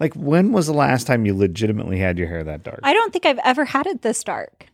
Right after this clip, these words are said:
Speaker 1: Well,
Speaker 2: ever.
Speaker 1: maybe not.
Speaker 2: Like, I've had it, like, a light brown, but I've never had it, like, this dark of brown. So I think that that communication was just a
Speaker 1: It's
Speaker 2: little bit
Speaker 1: funny
Speaker 2: lost.
Speaker 1: because people commented on that video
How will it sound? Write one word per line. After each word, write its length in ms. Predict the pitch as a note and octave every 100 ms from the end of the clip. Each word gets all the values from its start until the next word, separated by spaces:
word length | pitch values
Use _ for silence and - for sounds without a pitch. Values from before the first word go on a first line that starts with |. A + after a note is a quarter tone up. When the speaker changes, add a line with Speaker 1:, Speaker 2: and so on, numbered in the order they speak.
| _
Speaker 1:
Well, 100 | C#4
Speaker 2:
ever. 160 | B3+
Speaker 1:
maybe 180 | - D#3
not. 340 | C#3 D#3 - - - G#2+ _ _ _ _
Speaker 2:
Like, 200 | C4 B3
I've 200 | C#4+ C4
had 200 | D#4 E4
it, 160 | F4+ B3
like, 220 | B3+ A#3
a 80 | A3+
light 380 | G#3 G3+ G3+ -
brown, 320 | C4 C4 C4
but 120 | B3+
I've 120 | G#3
never 320 | G#3+ G#3+ A3+
had 240 | A#3 G#3 G3
it, 120 | -
like, 200 | E3 F3
this 540 | F#3+ F3+ - G#3+ A3+ -
dark 280 | G3+ F3 -
of 180 | F#3 -
brown. 480 | A3 G3 G3+ A#3+
So 140 | C4 C4
I 120 | A3
think 220 | A3+ A3
that 160 | - G#3+
that 200 | E3+ -
communication 800 | - G#3 F#3+ F#3 G3 F#3+ G3 F#3
was 200 | F#3 F#3
just 520 | - D2+ - - -
a 680 | - _ _ _ _ _ -
Speaker 1:
It's 80 | B2
Speaker 2:
little 160 | A#3+
bit 60 | F3+
Speaker 1:
funny 160 | D#3 D#3+
Speaker 2:
lost. 80 | C3
Speaker 1:
because 420 | A2+ B2 A2 F#2+
people 440 | - D#3 D3 D#3
commented 880 | A2+ A#2 G2+ G2+ F#2+ F#2+ F#2 F2+ -
on 240 | - F#2 F#2
that 160 | E2+
video 600 | D2+ F2+ E2+ D#2+ D2+ D#2+